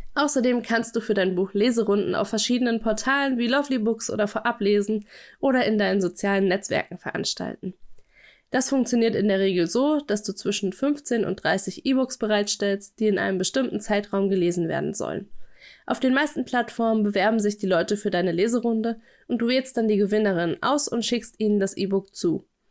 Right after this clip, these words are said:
Um den Anreiz etwas höher zu setzen, auf wirklich eine Rezension online zu stellen, verlose ich persönlich unter allen eingegangenen Rezensionen auch immer ein signiertes Printexemplar vom Buch.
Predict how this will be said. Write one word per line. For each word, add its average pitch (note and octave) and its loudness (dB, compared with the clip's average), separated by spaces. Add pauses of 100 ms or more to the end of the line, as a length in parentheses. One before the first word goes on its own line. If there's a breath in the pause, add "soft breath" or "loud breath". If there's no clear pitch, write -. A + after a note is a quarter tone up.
(540 soft breath)
Um C4 4
den B3+ 4
Anreiz C4 0
etwas - -2
höher C#4 2
zu B3+ -2
setzen, A3 0
auf G3+ -4
wirklich G#3+ -2
eine F#3+ 2
Rezension F#3+ 2
online A3 2
zu A3 -2
stellen, G#3 0
verlose G#3 2
ich C4 -2
persönlich G#3 2
unter G3 -2
allen G#3+ 0
eingegangenen F#3+ 0
Rezensionen F3+ -2
auch G3 -6
immer B3 4
ein G#3 2
signiertes F#3 0
Printexemplar F3 -4
vom - -8
Buch. - -8